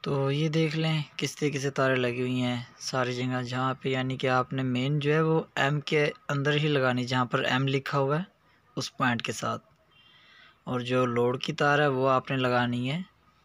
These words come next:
L के साथ, जिस point के आपके L लिखा होगा,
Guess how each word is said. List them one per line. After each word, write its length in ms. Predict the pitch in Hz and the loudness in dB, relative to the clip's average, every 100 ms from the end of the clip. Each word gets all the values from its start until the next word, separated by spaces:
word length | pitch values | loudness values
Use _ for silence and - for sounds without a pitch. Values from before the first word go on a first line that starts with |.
| _ _ _ _ - - _ _ - | _ _ _ _ -20 -20 _ _ -2
L 200 | 127 117 | -2 -2
के 140 | 123 | -4
साथ, 400 | - 113 107 - _ _ _ _ - | -6 -6 -8 -14 _ _ _ _ -10
जिस 300 | 127 107 - | -8 -6 -8
point 360 | - 123 117 110 | -8 -4 -4 -2
के 120 | 120 | 0
आपके 800 | 113 110 _ _ _ - 117 117 120 | 0 -2 _ _ _ -8 -4 -2 -2
L 220 | 117 120 127 | -2 -2 -2
लिखा 280 | 131 - | -4 0
होगा, 380 | 139 139 143 151 | 2 4 2 0